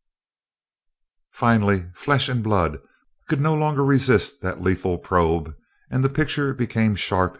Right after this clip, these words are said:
and clear. It showed the captain, for he was no less an officer than the commander of the vessel, at a great council table, seated together with many other officers upon very low, enormously strong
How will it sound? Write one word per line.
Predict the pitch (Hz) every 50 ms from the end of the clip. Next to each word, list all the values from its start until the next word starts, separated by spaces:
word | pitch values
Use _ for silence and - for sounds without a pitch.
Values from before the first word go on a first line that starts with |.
| - -
and | 85 87 85
clear. | - - - 80 76 67 65 62 60 - _ _ _ _ _ _ _ _ _
It | 92 87
showed | - - - 104 95 95 87 73
the | 90 85
captain, | - - - 87 85 - - - 82 71 69 67 67 - _ _ _ - - -
for | - - 123
he | 117 143 139
was | 139 131 135
no | 139 143 143
less | 139 139 143 127 - - 123
an | 110
officer | 107 107 107 98 - 101 - - 101 98 95 - - _ _ _ _ -
than | 131 131
the | 131 135
commander | 135 - 127 131 135 139 135 127 117 120 120 -
of | 104 101
the | 101
vessel, | 87 - 95 90 80 - - 80 71 65 - _ _ _ _ _ _ _ _ _ -
at | 139 139
a | 139
great | 110 110 139 143 143 143 -
council | - - 107 101 90 - - 90 82
table, | - - 87 85 82 67 73 69 69 67 67 67 _ _ _ _
seated | - - - 104 101 92 90 87 - - - _ _ _ _ _ _
together | - 127 113 147 151 147 131 120 98 92
with | 98 - -
many | 120 139 147 147 143
other | - 127 123 131 117 -
officers | 104 101 - - 87 - - 85 73 73 69 - - - - -
upon | 71 - - 95 95 90 90 90 82
very | 85 104 107 107 104 101
low, | 87 90 90 87 85 85 82 80 - _ - _ _ _
enormously | - 117 120 120 143 156 156 156 143 - - 139 139 135
strong | 131 - - 113 107 98 90 85 80 78 73 76